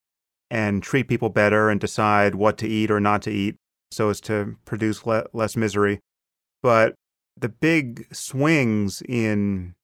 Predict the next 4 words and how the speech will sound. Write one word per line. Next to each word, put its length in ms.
human 640
flourishing 840
would 320
be 600